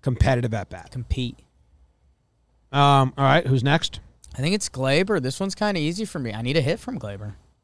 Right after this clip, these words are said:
Speaker 1: Yeah. Yeah.
Speaker 2: Yeah.
Speaker 1: Just a hit. Just get on
Speaker 2: That's
Speaker 1: base.
Speaker 2: the ask. You're out there to be a hitter.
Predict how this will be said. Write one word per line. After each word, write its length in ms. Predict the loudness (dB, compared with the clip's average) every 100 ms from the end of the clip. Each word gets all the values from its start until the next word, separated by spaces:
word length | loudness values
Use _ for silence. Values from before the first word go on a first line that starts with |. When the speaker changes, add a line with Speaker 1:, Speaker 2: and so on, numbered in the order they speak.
| 2
Speaker 1:
Yeah. 180 | 4 4 -2 _ _ _ _ _ _ _ _ _ _ _ _ _ _ _ _ 2
Yeah. 160 | 2 2 _ _ _
Speaker 2:
Yeah. 300 | -4 -2 -2 -4 -12 _
Speaker 1:
Just 140 | -2 4
a 80 |
hit. 180 | 6 4 -2
Just 140 | -10 -2
get 60 |
on 60 | 0
Speaker 2:
That's 120 | 2
Speaker 1:
base. 60 | 2
Speaker 2:
the 140 | 2
ask. 340 | 2 0 -6 -10
You're 300 | -4 -2 2
out 300 | 2 0 0
there 380 | 0 0 -2 -6 -10
to 100 | -2
be 140 | 2
a 80 | 4
hitter. 300 | 4 2 -2